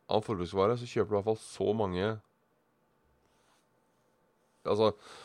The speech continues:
hvordan skal jeg si det?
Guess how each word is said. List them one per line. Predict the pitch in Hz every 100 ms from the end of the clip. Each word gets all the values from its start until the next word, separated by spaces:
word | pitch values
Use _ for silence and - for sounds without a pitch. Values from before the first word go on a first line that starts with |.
| - - - - _ _ _ _ _ _ _ _ _ _ _ _ _ _ -
hvordan | 104
skal | 117
jeg | 117
si |
det? | 117